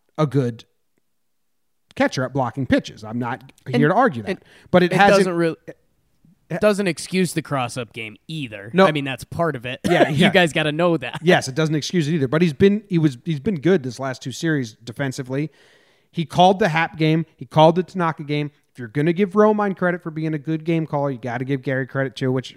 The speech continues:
Speaker 1: w-, the pitcher gets all the credit anyway. Um, and then he, he took some walks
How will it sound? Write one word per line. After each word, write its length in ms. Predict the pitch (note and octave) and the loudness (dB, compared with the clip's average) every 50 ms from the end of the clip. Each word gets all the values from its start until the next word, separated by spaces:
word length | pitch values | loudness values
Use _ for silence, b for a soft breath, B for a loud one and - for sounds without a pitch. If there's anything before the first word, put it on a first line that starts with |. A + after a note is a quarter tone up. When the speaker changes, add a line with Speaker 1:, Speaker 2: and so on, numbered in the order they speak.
| _ _ - | _ _ -16
Speaker 1:
w-, 200 | D3 B2+ - - | -14 -14 -14 -16
the 200 | D3 C#3 C#3+ C3+ | -12 -8 -8 -6
pitcher 280 | - - F3+ E3 - D3 | -4 -2 -4 -2 -2 -4
gets 180 | B2+ B2 - - - | -6 -8 -10 -10 -10
all 120 | A#2 A#2+ | -10 -8
the 60 | A#2 | -10
credit 280 | A2 - A#2 G#2+ G2+ - _ | -10 -12 -14 -14 -14 -14 _
anyway. 400 | C3 C3+ C3 A2 F#2 C2 C2+ - _ _ _ _ _ _ _ _ _ _ _ _ _ _ _ _ | -10 -8 -8 -8 -10 -14 -18 -20 _ _ _ _ _ _ _ _ _ _ _ _ _ _ _ _
Um, 400 | B2 A#2+ A#2 A#2 A#2 A2+ G#2+ G#2+ - _ _ _ _ _ _ _ _ _ _ _ _ _ - | -14 -12 -10 -10 -10 -12 -14 -16 -20 _ _ _ _ _ _ _ _ _ _ _ _ _ -10
and 140 | - D#3+ F3+ | -6 -4 -2
then 220 | G3 G3+ G3+ G3+ | -2 -2 -2 -2
he, 240 | G3+ D#3+ E3+ E3 - _ | -4 -4 -6 -6 -6 _
he 160 | F#3+ E3 D3+ | -6 -6 -4
took 200 | - - G3+ G3+ | -2 -2 -2 0
some 240 | - C4 B3+ G#3+ F3 | 0 -2 -2 2 2
walks 560 | D3+ C3 B2 C3 E3+ - - - - - - | 2 2 2 0 -2 -4 -8 -12 -16 -16 -18